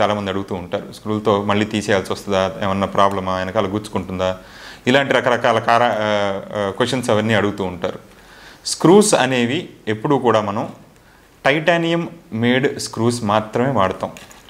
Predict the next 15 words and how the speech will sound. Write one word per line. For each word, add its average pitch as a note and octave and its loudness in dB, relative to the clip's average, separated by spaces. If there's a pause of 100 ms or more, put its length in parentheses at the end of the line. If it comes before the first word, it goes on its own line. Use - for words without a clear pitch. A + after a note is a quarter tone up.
(640)
ఇదివరకు C3+ 2
అంతా G#2+ 2
కూడా C3+ 2
ఒకప్పుడు A2 -2
పద్ధతిలో C3 -2
స్టెయిన్‌లెస్ C3+ 0
స్టీల్‌తో G2 2 (400)
తయారు A#2 2
చేసే G#2+ -4
స్క్రూలు G#2 -4 (180)
వాడేవాళ్ళు. F#2+ -2 (320)
దానివల్ల A2 0
చాలా G#2+ 2 (100)
ప్రాబ్లమ్స్ A2 0
వచ్చేవి. F#2 -6